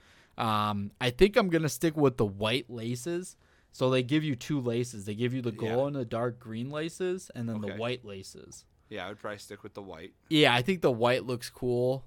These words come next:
Speaker 1: Um, but yeah, walking around with them feel-wise, they're very comfortable, um, which you would expect from an Ultra Boost sole,
Speaker 2: Yeah.
Speaker 1: which is what they have. Um,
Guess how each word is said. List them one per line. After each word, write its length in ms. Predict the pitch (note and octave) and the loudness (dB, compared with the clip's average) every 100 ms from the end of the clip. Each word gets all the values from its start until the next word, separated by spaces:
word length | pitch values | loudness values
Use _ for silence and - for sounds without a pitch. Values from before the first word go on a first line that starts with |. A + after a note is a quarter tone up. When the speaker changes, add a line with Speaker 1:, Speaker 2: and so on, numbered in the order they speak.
| - | -10
Speaker 1:
Um, 720 | A#2 A2+ G#2+ G#2 G2+ G2 F#2+ - _ _ - _ _ _ | -6 -4 -2 -2 -4 -6 -10 -14 _ _ -20 _ _ _
but 100 | D#3 | 10
yeah, 100 | E3 | 10
walking 460 | A#2+ C3 E3 F#3+ G3+ | 10 6 6 4 2
around 300 | D#3 C#3 D#3 | 4 4 4
with 100 | D3+ | 2
them 160 | C3 | -2
feel-wise, 640 | A#2 B2+ C#3 D#3 E3+ E3 | -2 0 4 6 6 4
they're 120 | - A2 | 0 -2
very 260 | B2 C#3 | 2 2
comfortable, 680 | B2 B2 A2+ C3 A#2 A#2 A#2+ - - | 0 -2 -4 -6 -2 -2 -4 -8 -10
um, 540 | A2+ G#2+ G#2 G#2 G2+ | -8 -6 -8 -8 -8
which 260 | G#2+ G#2 - | -10 -12 -8
you 80 | A#2 | -6
would 80 | |
expect 400 | G#2 - A2 G#2+ | -6 -6 -6 -6
from 340 | - A2+ G#2 G#2 | -4 -4 -4 -4
an 120 | A#2+ A2 | -8 -6
Ultra 420 | A2+ A#2 A#2+ B2 | -2 -2 -2 -6
Boost 440 | A2 A2+ G#2+ - | -4 -4 -6 -8
sole, 460 | - G#2+ A2 A#2 B2 - _ - | -4 0 0 0 -4 -12 _ -14
Speaker 2:
Yeah. 260 | E2 D#2 - | -12 -12 -10
Speaker 1:
which 180 | A2+ A2+ | -6 -6
is 140 | A2 | -4
what 160 | A2+ G#2+ | -4 -2
they 140 | A2+ | -2
have. 420 | G2 G2 G2+ A2 - - - _ - | -2 -2 -2 -4 -10 -20 -20 _ -8
Um, 400 | A2 G#2 G2+ | -6 -4 -6